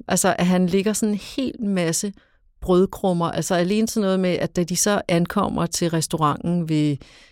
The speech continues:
universets ende, tror jeg, den hedder, ikke? Så går der sådan en ko rundt og er tjener og siger, "Hvilken del af mig vil du gerne spise?" Og så skærer den den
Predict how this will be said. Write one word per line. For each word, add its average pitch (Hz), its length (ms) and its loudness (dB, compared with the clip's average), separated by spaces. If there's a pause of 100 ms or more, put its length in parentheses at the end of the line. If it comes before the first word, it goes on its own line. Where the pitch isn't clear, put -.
(160)
universets 165 720 2
ende, 156 380 0
tror - 200 -4
jeg, 135 140 -2
den 147 100 -2
hedder, 156 240 -2
ikke? 202 140 -4 (320)
Så - 120 -4
går 202 140 2
der 196 100 2
sådan 202 240 2
en 190 40 4
ko 262 360 -2 (120)
rundt - 280 -2
og 175 140 0
er 165 40 2
tjener 165 520 -2
og 175 280 -4
siger, 175 320 0 (400)
"Hvilken 180 520 2 (160)
del 175 300 0
af 147 100 2
mig 156 200 -2
vil 165 80 -6
du 156 120 -6
gerne 139 320 0
spise?" 165 540 -2 (200)
Og 165 100 0
så 202 100 0
skærer 185 360 2
den 180 200 2
den 160 300 0